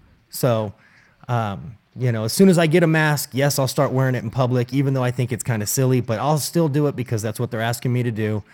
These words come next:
Um, don't buy all the damn toilet paper. Leave some of that shit on the shelf. Um, <laughs> you know, I mean, leave it alone. Uh, you know, leave me, leave me some chicken, leave me some steak. I'd like to eat some sometime. That would be awesome.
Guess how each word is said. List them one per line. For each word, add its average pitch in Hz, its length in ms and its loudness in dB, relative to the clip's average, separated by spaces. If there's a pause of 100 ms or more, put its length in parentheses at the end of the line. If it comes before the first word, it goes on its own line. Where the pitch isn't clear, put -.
(520)
Um, 95 420 -6 (540)
don't 165 160 2
buy 180 100 4
all 175 80 4
the 165 60 0
damn 151 200 2
toilet 131 240 0
paper. 110 420 -4 (160)
Leave 131 180 0
some 139 160 0
of 131 60 0
that 135 140 -2
shit 135 160 -6
on 123 120 -2
the 120 60 -4
shelf. 98 420 -8 (520)
Um, 139 600 2 (360)
<laughs> - 380 -20
you 160 160 4
know, 139 240 2
I 143 100 -4
mean, 127 220 -2
leave 190 140 4
it 202 80 8
alone. 180 540 6 (300)
Uh, 147 320 -2
you 139 120 -2
know, 123 160 0
leave 143 260 2
me, 160 240 2
leave 151 200 2
me 185 100 4
some 175 160 0
chicken, 147 380 0
leave 139 100 0
me 151 80 2
some 147 160 -2
steak. 131 400 -2
I'd 113 100 -2
like 120 220 0
to - 80 -8
eat 127 160 -2
some 120 200 -2
sometime. 120 480 -2
That 113 120 -2
would 113 100 -4
be 117 120 -4
awesome. 110 360 -4